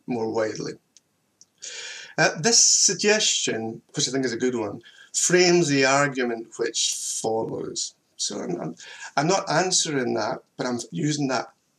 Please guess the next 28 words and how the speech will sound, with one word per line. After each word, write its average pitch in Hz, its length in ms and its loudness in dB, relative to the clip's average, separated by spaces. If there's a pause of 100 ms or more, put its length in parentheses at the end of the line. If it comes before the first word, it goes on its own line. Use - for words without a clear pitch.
(120)
concept - 600 -4
to - 60 -4
frame - 420 -4
what - 140 -6
it 120 60 -4
is - 100 -6
I - 60 -8
want - 160 -6
to - 80 -6
say. - 260 -4 (640)
So - 720 0
as 262 100 2
I 262 60 2
was 240 180 4
thinking 214 340 6
of 165 120 2
through, 156 440 4
uh, 131 320 0
Fulford's 147 1000 0
comments, - 800 0 (360)
something 196 300 2
else 220 340 2
happened - 520 -4
that - 160 -12
pulled 143 280 0
me 123 160 0
up - 120 -4
short. - 380 -2